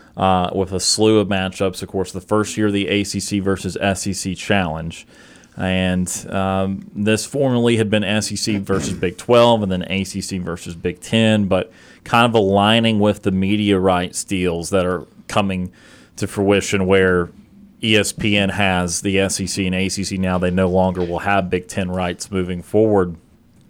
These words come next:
They obviously wanted to change, uh, uh, alignments here so that there could be,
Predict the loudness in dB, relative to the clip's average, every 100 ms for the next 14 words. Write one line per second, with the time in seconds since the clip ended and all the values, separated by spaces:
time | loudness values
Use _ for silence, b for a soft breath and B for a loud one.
0 | -20 -4 -2 -2 -2 -6 -4 -2 -2 -4
1 | -6 -10 -2 0 0 -2 -6 -12 B B
2 | B B B -2 0 0 0 0 2 4
3 | 4 2 -2 -4 -2 -2 -2 -2 -2 0
4 | 0 -4 -8 -10 b b b b -2 -2
5 | -4 -2 -2 -2 -6 -8 -12